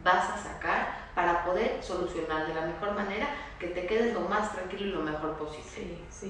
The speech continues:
Speaker 2: importantísimo.
Speaker 1: Porque uno hace lo mejor que puede con las herramientas que tiene. Entonces,
Speaker 2: Importantísimo.
Speaker 1: desde ahí también no hay juicio. Se entiende que uno está tratando lo mejor que puede y que nuestros hijos hacen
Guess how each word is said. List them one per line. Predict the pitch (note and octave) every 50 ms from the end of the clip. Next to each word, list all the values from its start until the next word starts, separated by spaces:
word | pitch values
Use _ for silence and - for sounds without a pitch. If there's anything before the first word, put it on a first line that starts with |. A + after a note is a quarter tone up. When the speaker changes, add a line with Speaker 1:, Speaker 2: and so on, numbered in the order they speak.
| F#3 F3 E3+
Speaker 2:
importantísimo. | F3 F3 F#3+ F#3 - - F3+ - - G#3 G3+ - - - - - - - - - -
Speaker 1:
Porque | G#3 G#3+ G#3 D#4
uno | D4 D4+ D#4
hace | D4+ D4+ D4+ C#4
lo | B3 A#3
mejor | A#3 A#3 A#3 A#3+ B3
que | B3 C4+
puede | A#3+ A3 A3+ A3+ A3+ A#3 A#3+ A#3+
con | A3+ G3+
las | F#3+ - - F3
herramientas | E3+ E3+ E3 E3+ F3 E3+ E3 F3 -
que | - D#3+ D3+
tiene. | - E3+ E3+ E3+ D3+ D3+ - -
Entonces, | G3+ G3 F#3+ F#3 F3+ F3+ B3+ B3+ B3 B3
Speaker 2:
Importantísimo. | B3+ B3
Speaker 1:
desde | B3 A#3+ A3+ G#3
ahí | G#3+ A3 G#3+ G#3+
también | G#3+ G#3+ G#3 G3+ F#3+ F#3+ F#3+ F#3+ - - - - - - - - - - - - -
no | F3+ F#3 F#3+
hay | F#3+ F#3+ F#3+ F#3+
juicio. | F#3 F3+ F#3 F#3+ - - - - - - - - - - - - - - - - - - -
Se | - - F3+
entiende | E3+ F3 F3+ F3+ A3 A3 A3+ A3+ A3 A3 A#3 A3+ A3+ -
que | G3 F#3+ F#3
uno | F#3+ G3+ G#3 A3 A#3 A#3 A#3 - - -
está | F3+ - - G3 G3+ G3+
tratando | G3+ G#3+ G#3+ G#3+ G#3 G#3 G#3 G#3+ G#3
lo | G#3+ G3+
mejor | G#3 G#3+ G#3+ A#3+ A#3+ A#3+
que | C4+ B3+
puede | C4 C4+ B3+ A#3 A3+
y | -
que | - G3+
nuestros | F#3+ G3 G3 - A3 A3 A3 A#3
hijos | A#3+ - D4 -
hacen | - - - B3